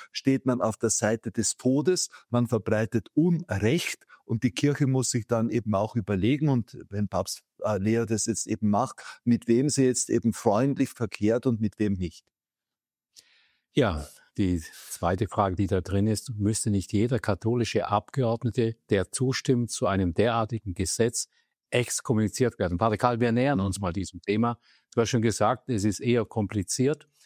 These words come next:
Speaker 1: Ja.
Speaker 2: Ähm, ich erwähne mal die Enzyklika Evangelium Vitae von neunzehnhundertfünfundneunzig von Papst Johannes Paul dem Zweiten.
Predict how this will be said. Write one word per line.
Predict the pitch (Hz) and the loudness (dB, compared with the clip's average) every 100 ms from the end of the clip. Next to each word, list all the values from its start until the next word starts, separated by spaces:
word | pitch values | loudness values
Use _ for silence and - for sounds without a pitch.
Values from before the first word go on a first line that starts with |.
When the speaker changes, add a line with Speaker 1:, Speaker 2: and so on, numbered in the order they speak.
| _ - | _ -4
Speaker 1:
Ja. | 92 87 - | -2 -2 -2
Speaker 2:
Ähm, | 113 113 117 117 117 113 - | 0 2 2 0 -2 -4 -2
ich | 135 123 - - | -2 -2 -6 -6
erwähne | 127 110 120 143 | -2 2 2 2
mal | 147 127 123 120 123 127 - | 2 2 2 0 -2 -4 -2
die | |
Enzyklika | 113 - 139 143 131 127 123 | -2 0 -4 -2 -2 0 0
Evangelium | 117 117 101 117 123 113 101 92 | 0 0 2 2 2 2 0 2
Vitae | 143 165 - 98 101 127 139 _ _ _ _ _ _ _ _ | 2 2 0 0 2 0 -4 _ _ _ _ _ _ _ _
von | - 131 | 0 2
neunzehnhundertfünfundneunzig | 113 117 110 123 113 98 - 156 139 104 104 104 110 | 4 2 2 2 2 0 -2 0 0 2 0 0 -4
von | - 104 | -2 -4
Papst | 101 107 - - | 0 -2 0 0
Johannes | 95 104 110 - | 2 2 0 -2
Paul | 104 95 | 0 0
dem | 92 | 0
Zweiten. | - - 85 98 107 87 78 | -2 0 0 0 0 -4 -6